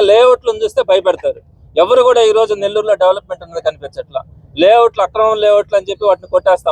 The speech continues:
ఉంటారు. బహిరంగంగా ఒక మంత్రి, ఒక అధికారి చెప్తే రాజకీయ నాయకుడు వాళ్ళని, వాళ్ళ దగ్గరికి వెళ్ళినప్పుడు, రాజకీయ నాయకుల దగ్గరికి వెళ్ళినప్పుడు కొంచెం కూల్ చేయాలి. వచ్చినటువంటి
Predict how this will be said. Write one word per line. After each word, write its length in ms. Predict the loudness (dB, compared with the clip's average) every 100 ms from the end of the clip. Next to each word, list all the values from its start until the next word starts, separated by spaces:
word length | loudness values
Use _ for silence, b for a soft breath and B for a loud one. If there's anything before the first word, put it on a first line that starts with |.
| -4
ఉంటారు. 240 | -6 -8 -12 -20 -20 0
బహిరంగంగా 520 | 2 2 2 -2 0 0
ఒక 100 | -2 -4
మంత్రి, 280 | -4 -2 -4 -4 -6
ఒక 60 | -4 -4
అధికారి 280 | 0 0 0
చెప్తే 180 | -4 -2 0
రాజకీయ 300 | 0 0 -2
నాయకుడు 260 | -2 -2 -2 -2
వాళ్ళని, 220 | -2 -4 -4
వాళ్ళ 120 | -2 0
దగ్గరికి 240 | -2 -4
వెళ్ళినప్పుడు, 300 | -4 -4 -2 0
రాజకీయ 260 | 0 -2 -2
నాయకుల 220 | -2 -2
దగ్గరికి 220 | -6 -6 -8
వెళ్ళినప్పుడు 360 | -8 -6 -6 -6 -10 -20 -4
కొంచెం 200 | -2 -2 -2
కూల్ 160 | 0 2
చేయాలి. 300 | 4 4 2 -8 _ _ _ -6
వచ్చినటువంటి 460 | 0 2 2 0